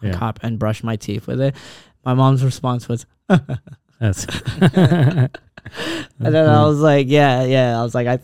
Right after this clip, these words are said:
Speaker 1: that's my theory." Well,
Speaker 2: Yeah.
Speaker 1: well, it's now round two. It's now episode two
Speaker 2: Let's do it.
Speaker 1: of, uh, d-
Speaker 2: Feel better
Speaker 1: so,
Speaker 2: this week. Well rested.
Speaker 1: I mean, this won't be as bad as the one chip challenge.
Speaker 2: Sure.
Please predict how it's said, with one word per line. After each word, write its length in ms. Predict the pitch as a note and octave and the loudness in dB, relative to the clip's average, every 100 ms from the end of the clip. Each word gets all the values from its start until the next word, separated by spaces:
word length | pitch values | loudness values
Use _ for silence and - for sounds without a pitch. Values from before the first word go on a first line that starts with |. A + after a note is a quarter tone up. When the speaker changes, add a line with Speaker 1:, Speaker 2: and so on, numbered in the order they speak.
| - | -2
Speaker 1:
that's 220 | B2+ B2 | -2 0
my 140 | C3 | -2
theory." 320 | A2+ A#2+ A2 | -2 -2 -2
Well, 340 | A2 D3+ E3+ - | 0 2 2 0
Speaker 2:
Yeah. 220 | G#2+ G2+ F2 _ _ | 2 2 0 _ _
Speaker 1:
well, 180 | D3 C#3+ | -2 0
it's 160 | C3+ D3+ | 0 0
now 220 | D#3+ F3 | 0 2
round 320 | D#3+ D#3+ D3 | 2 2 2
two. 280 | E3 D#3+ B2 | 2 2 2
It's 160 | - D#3+ | -6 0
now 140 | D3+ | 2
episode 420 | C#3 C#3+ C3 C3+ | 2 0 -2 -2
two 240 | - C#3 A#2 | 2 2 2
Speaker 2:
Let's 140 | A#2 | -2
do 160 | - G#2 | -4 -2
it. 100 | G#2 _ - | -4 _ -2
Speaker 1:
of, 420 | B2+ B2+ B2 A#2 - | 2 2 0 -4 -8
uh, 280 | B2+ B2+ A#2+ | -2 -2 -2
d- 140 | A2 - - - - - | -4 -10 -14 -20 -20 -6
Speaker 2:
Feel 100 | B2+ | 0
better 80 | G#2+ | 2
Speaker 1:
so, 200 | D#3+ G#2 | 4 4
Speaker 2:
this 200 | G2 - | 0 -2
week. 200 | F#2+ - - - | -4 -4 -14 -14
Well 200 | G#2+ G2+ G2+ | -2 2 2
rested. 280 | G2+ - | 2 2
Speaker 1:
I 40 | D#3+ | 2
mean, 160 | G3 G3+ | 2 4
this 220 | A3 - | 2 4
won't 220 | C4 B3+ | 2 4
be 200 | C4 A3 - | 2 0 -2
as 280 | D3+ D#3 A#2+ | 0 0 2
bad 280 | B2+ C#3 | 2 2
as 140 | C#3 C3 | 2 2
the 80 | C3+ | 0
one 220 | B2 B2+ | 2 0
chip 220 | - B2+ | 0 -4
challenge. 600 | - A2+ A2 B2+ C#3 - - | -2 -4 -2 -2 -4 -6 -4
Speaker 2:
Sure. 180 | C#3+ | -2